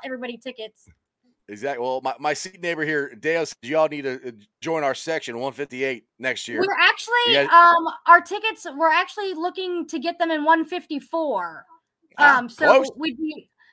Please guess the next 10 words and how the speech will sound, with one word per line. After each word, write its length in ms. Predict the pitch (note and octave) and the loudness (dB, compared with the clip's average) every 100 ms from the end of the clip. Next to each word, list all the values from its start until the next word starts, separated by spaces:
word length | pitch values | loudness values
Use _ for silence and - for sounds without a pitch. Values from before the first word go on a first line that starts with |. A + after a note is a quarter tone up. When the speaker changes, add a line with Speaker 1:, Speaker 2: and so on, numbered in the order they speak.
| _ | _
Speaker 1:
uh, 280 | C#4 C#4+ C4 A3 | 6 6 6 -2
it 60 | D4+ | -6
was 220 | D4 C#4 | -6 2
one 220 | E4 F4+ | 2 2
fifty-four, 920 | F#4 C4+ F4 - E4 D#4+ D#4 D#4 D4+ - | -6 -10 -12 -8 -2 2 4 2 0 0
uh, 440 | C4+ B3+ B3 A#3+ | 0 2 2 0
row 260 | A#3+ D4+ D#4 | 2 2 2
thirty, 500 | - D4+ D4+ C#4+ C4 | 0 2 2 2 0
I 140 | A#3 | 0
think. 440 | A#3 C4 A#3 G3 | 0 -8 -8 -10